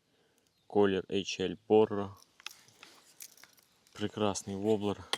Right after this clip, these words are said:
шикарно ловить будь-яку щуку, пасивну, активну. А зараз, бачите, друзі, латаття вже стало,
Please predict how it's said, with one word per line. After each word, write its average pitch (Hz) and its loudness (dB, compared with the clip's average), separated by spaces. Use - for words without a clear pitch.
шикарно 95 -2
ловить 95 -4
будь-яку 98 0
щуку, - -8
пасивну, 101 -4
активну. 101 -2
А 95 -10
зараз, 95 -2
бачите, 98 0
друзі, 92 -8
латаття 98 -4
вже 92 -10
стало, 117 -6